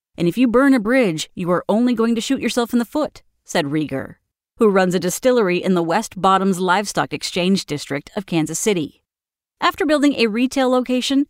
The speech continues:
and a production facility for his distillery, Rieger needed a way to expand his product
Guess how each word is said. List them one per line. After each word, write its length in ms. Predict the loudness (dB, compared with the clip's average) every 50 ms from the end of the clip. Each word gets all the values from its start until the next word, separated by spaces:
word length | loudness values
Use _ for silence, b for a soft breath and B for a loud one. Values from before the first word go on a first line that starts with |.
| -2
and 120 | -2 -2 -2
a 40 |
production 400 | -2 -2 0 0 0 0 0 0
facility 480 | 0 0 -2 -2 -2 -2 -2 -2 -4 -4
for 120 | -2 -2
his 160 | -2 -2 -2 -4
distillery, 600 | -6 -6 -2 -2 0 0 0 0 -2 -4 -6 _ _ _ _ _ _ -10
Rieger 380 | -4 -2 0 0 2 2 2 2
needed 280 | 4 4 2 2 2 0
a 60 | 0
way 240 | 2 2 0 0 0
to 180 | -2 -4 -4
expand 500 | -4 -4 -4 -6 -6 -4 -2 0 0 2
his 180 | 2 0 -2 -2
product 600 | -4 -2 0 0 2 2 0 -2 -4 -6 -12